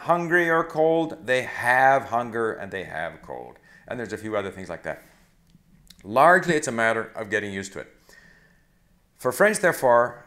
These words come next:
first of all, it is a lovely language. It is, I hate to say this, but it's a bit of a prestigious language. There are countries, in Europe particularly,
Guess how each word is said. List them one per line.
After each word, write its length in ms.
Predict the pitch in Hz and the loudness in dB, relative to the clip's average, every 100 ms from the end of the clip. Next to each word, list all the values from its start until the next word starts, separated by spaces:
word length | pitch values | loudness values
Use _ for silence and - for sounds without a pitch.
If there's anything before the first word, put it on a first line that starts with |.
| - | -4
first 240 | 190 196 | -2 0
of 60 | 143 | 4
all, 200 | 131 - | 4 4
it 160 | 127 107 | -2 -6
is 160 | 120 | -4
a 80 | 113 | -2
lovely 340 | 101 120 131 135 | 2 2 0 0
language. 480 | 117 113 135 - - _ _ _ _ _ _ _ _ _ _ - _ | 0 -2 -4 -10 -20 _ _ _ _ _ _ _ _ _ _ -20 _
It 160 | 135 139 | -4 -2
is, 520 | 160 185 175 - - _ _ _ _ _ _ _ _ _ _ _ _ _ _ 139 | 0 0 -2 -6 -10 _ _ _ _ _ _ _ _ _ _ _ _ _ _ -2
I 80 | |
hate 140 | 165 175 | 0 0
to 40 | |
say 240 | 135 175 147 | 0 2 2
this, 120 | 120 | 0
but 140 | 151 | -2
it's 120 | 151 | -2
a 20 | 175 | 0
bit 160 | 208 | 2
of 80 | 196 | 2
a 80 | 143 | 2
prestigious 680 | - 113 - 90 78 78 - | 0 -2 -2 -10 -10 -12 -12
language. 400 | 78 85 113 - _ _ _ | -12 -10 -14 -18 _ _ _
There 140 | - 139 | 0 4
are 160 | 175 | 6
countries, 640 | 175 143 123 135 147 151 - _ _ _ _ | 4 0 -2 -4 -6 -6 -12 _ _ _ _
in 160 | - 131 | -10 -4
Europe 320 | 104 107 151 | 0 2 0
particularly, 680 | 117 104 95 98 92 123 | -4 -12 -14 -10 -8 -8